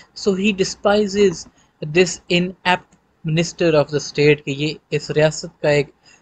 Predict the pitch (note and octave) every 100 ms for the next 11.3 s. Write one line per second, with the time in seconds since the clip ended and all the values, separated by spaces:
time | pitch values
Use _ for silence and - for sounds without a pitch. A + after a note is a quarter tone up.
0 | _ D3+ C#3+ C3+ D#3+ F#3+ D#3+ D3 C#3 C#3
1 | - - C#3+ D3+ D3 - D3+ B2+ - C#3+
2 | C#3 - - - - G3+ F#3 - - -
3 | - G3+ G3+ B3 B3 A#3 G#3+ F#3+ G3+ A#3
4 | G#3+ G#3 G#3 F#3+ F#3+ F3 - F3+ - A3+
5 | A3+ G3+ D#3 C#3+ D3 D#3+ D#3+ D#3+ D3 C3+
6 | _ _ _ - D3+ D3 C#3+ - D#3 D#3+
7 | D3+ D3 F#3+ F#3 E3+ D#3+ D3+ D#3 E3+ F3+
8 | D#3+ C#3+ E3+ F3 F3 D3+ C3+ - _ -
9 | _ - D3+ E3+ F3+ - F3+ E3 D#3 D3
10 | F3+ F3 D#3+ D3 D3+ D3 D3+ D3+ C#3+ C#3+
11 | C3+ B2 D3+